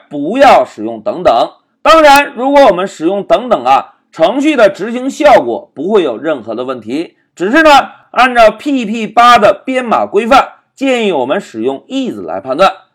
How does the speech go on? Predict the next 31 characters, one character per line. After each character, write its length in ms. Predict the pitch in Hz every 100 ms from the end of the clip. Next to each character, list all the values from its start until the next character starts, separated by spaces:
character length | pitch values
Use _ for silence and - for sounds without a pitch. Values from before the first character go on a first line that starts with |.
| _
来， 280 | - 240 214 - _
现 200 | - 311
在 220 | 311 - -
就 100 | 247
让 160 | 202
我 60 | 135
们 100 | 127
回 260 | - 131 185
到 240 | 226 - -
Pycharm 640 | 240 240 247 240 151 - _ _
来 200 | 139 202
看 300 | 214 262 208
一 40 | 190
下 260 | 208 -
之 220 | - 294 262
前 320 | 156 147 175
完 180 | 127 127
成 100 | 120
的 120 | 127
代 140 | 131
码。 180 | 110 78 _ _ -
大 160 | 269
家 60 | 294
看， 200 | 277 - _ _ _
之 260 | 339 349
前 280 | 262 233 254
我 80 | 214
们 80 | 160
在 120 | 208
判 200 | 196 226
断 240 | 233 -